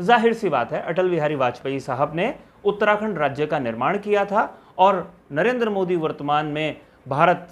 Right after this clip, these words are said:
सरकार के प्रमुख हैं, प्रधानमंत्री हैं और वो उत्तराखंड को हर संभव मदद उपलब्ध करा रहे हैं, ज़रूरत से ज़्यादा मदद उपलब्ध करा रहे हैं।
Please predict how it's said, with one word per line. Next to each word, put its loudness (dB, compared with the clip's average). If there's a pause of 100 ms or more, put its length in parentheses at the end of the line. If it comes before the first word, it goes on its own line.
सरकार -2
के -8
प्रमुख -2
हैं, -6 (440)
प्रधानमंत्री 0
हैं -4 (160)
और 2
वो 0
उत्तराखंड -2
को 0 (260)
हर 4
संभव -2
मदद -2 (100)
उपलब्ध -4
करा 0
रहे 2
हैं, -4 (120)
ज़रूरत 2
से -2
ज़्यादा 0
मदद -4
उपलब्ध -6
करा -2
रहे -4
हैं। -4